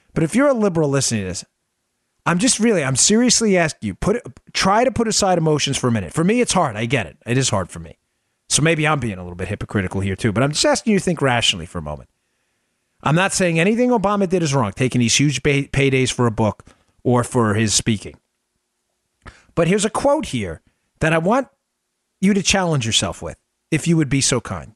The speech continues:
This is a quote from a guy named Tom Nides, N I D E S, who was a deputy secretary of state under, uh, Hillary Clinton in the Obama administration. So he's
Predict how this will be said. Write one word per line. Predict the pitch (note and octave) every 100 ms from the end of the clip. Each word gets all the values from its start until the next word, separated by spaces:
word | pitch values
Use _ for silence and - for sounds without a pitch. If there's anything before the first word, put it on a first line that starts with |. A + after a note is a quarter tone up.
| -
This | G3 C#4
is | A#3+
a |
quote | - F3+ E3
from | - D3
a |
guy | C3 C#3 C3+
named | B2 A2
Tom | - D3+ D#3 D3+ -
Nides, | C3 C3 B2+ E2+ -
N | G#2+ C3
I | B2
D | A2+ A#2+ A2+
E | G#2+
S, | F#2+ -
who | -
was | B2 A2+
a | A#2+ G#2
deputy | C#3 - D3+
secretary | - C3+ - C3 A#2+
of | G#2+
state | - G#2+ - - - _ _
under, | D3+ C#3 C3+ B2
uh, | G#2+ G2+ G#2
Hillary | C#3+ C#3+ C#3
Clinton | - A#2 G#2+
in | G#2+
the | B2
Obama | B2+ F#3 D#3+
administration. | G#2 F2+ F2 F#2 E2 F#2+
So | D3+ E3+
he's | D#3